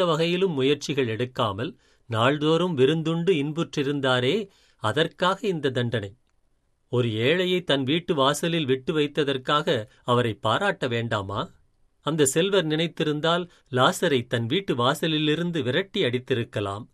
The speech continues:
காவலாளிகள் உதவியோடு லாசரை தன் கண்களில் படாத வண்ணம் செய்திருக்கலாம். அன்புள்ளங்களே, இப்படி எதுவும் செய்திருந்தால் ஒருவேளை குறைந்த தண்டனை கிடைத்திருக்குமோ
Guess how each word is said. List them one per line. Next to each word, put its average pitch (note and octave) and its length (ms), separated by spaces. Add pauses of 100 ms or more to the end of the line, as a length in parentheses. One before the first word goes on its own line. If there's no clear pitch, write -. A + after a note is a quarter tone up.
(220)
காவலாளிகள் C#3 680
உதவியோடு C3+ 580 (280)
லாசரை D#3+ 540
தன் B2+ 200
கண்களில் C#3+ 520
படாத D3 380
வண்ணம் F3 320
செய்திருக்கலாம். A#2+ 720 (760)
அன்புள்ளங்களே, B2 680 (100)
இப்படி C#3 420
எதுவும் G3 420
செய்திருந்தால் E3+ 760 (280)
ஒருவேளை D3 640
குறைந்த F#3 420
தண்டனை E3+ 380
கிடைத்திருக்குமோ E3 760